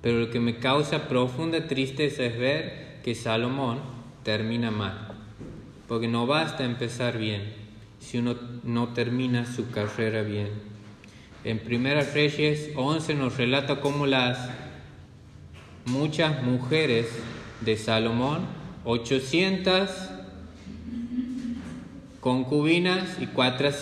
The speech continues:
cuatrocientas esposas, desviaron su corazón de Dios. Salomón perdió su obediencia, Salomón perdió su adoración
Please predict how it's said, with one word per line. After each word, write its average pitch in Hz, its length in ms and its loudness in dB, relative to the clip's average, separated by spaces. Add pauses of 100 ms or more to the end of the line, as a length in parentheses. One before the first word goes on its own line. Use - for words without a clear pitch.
(140)
cuatrocientas 147 800 2
esposas, 135 680 2
desviaron 170 840 4
su 135 160 2
corazón 139 720 4 (800)
de 107 200 2
Dios. 104 360 4 (1120)
Salomón 135 760 2
perdió 135 440 6
su 139 200 2
obediencia, 143 840 4
Salomón 131 600 2 (120)
perdió 131 580 4 (720)
su 127 160 4
adoración 127 840 2